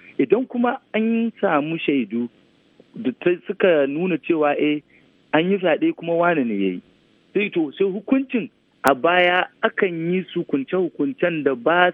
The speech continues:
sa kama da nauyin, nauyin laifin da aka yi na fyaɗe. Domin ƙasashe da yawa za ki ga idan aka yi fyaɗe, yau, mai ƙasashe da yawa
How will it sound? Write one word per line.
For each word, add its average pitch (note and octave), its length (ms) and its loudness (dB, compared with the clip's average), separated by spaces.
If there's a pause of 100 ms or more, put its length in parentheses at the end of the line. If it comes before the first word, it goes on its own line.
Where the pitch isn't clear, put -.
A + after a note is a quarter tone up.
sa D3 180 2
kama C#3 440 0 (540)
da C#3 180 2
nauyin, D#3+ 640 0 (920)
nauyin E3 580 -2
laifin D#3+ 340 0
da - 100 0
aka D3 180 0
yi B2 40 2
na B2+ 100 -6
fyaɗe. G#2 300 -4 (640)
Domin G3+ 420 0 (300)
ƙasashe G#3 480 0
da D#3 80 0
yawa D#3+ 280 2
za D#3 140 2
ki D3 140 -4
ga B2 260 0 (420)
idan D3 300 0
aka G3 200 0
yi E3 120 2
fyaɗe, A#2 380 0 (540)
yau, D3 280 0
mai A#3+ 120 2
ƙasashe G3+ 400 -4
da C#3 80 -2
yawa D#3 280 0